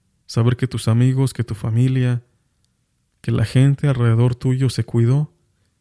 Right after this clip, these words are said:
que utilizó una máscara que, aunque inútil, por el simple hecho de creer que le pudo haber salvado la vida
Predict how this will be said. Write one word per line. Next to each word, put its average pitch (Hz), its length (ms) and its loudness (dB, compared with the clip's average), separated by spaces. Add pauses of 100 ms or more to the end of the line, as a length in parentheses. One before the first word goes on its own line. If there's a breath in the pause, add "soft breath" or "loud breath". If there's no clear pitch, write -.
(200)
que - 120 -2
utilizó 123 760 2 (1600)
una 131 240 0
máscara 156 680 0
que, 123 400 -8
aunque 110 300 0
inútil, 143 640 0 (1900)
por 120 160 2
el 110 80 2
simple 147 380 2
hecho 147 180 0
de 117 140 0
creer 120 420 0
que 120 100 -4
le 117 100 0
pudo 120 200 0
haber 120 140 0
salvado 117 400 2
la 117 120 2
vida 117 400 0